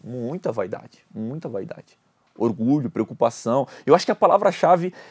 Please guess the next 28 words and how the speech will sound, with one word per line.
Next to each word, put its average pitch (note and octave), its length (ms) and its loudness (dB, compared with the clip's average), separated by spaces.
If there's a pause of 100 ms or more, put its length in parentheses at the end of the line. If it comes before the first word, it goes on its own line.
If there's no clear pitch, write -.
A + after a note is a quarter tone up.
(140)
é C#3+ 100 4
a C#3+ 60 4
preocupação E3 840 -2 (140)
com D3+ 140 2
opiniões D3+ 640 -4
externas. - 560 -8 (280)
É, - 280 -2 (260)
todo G#3 260 0
mundo F#3+ 220 -4
tem, F3 120 -6 (360)
tem G#3 160 -4
gente F#3+ 220 -6
que G#3 80 -8
não, G#3 280 -4
não F#3 200 -6
troca E3+ 340 -2
o F3+ 40 -10
corte F3+ 280 -8
de E3 80 -10
cabelo D3+ 340 -2
preocupado C#3+ 460 -6
com D#3 140 -10
o - 20 -8
que D#3 80 -10
os C#3 60 -6
outros C#3+ 160 -6
vão D#3 180 -8
dizer. E3+ 240 -10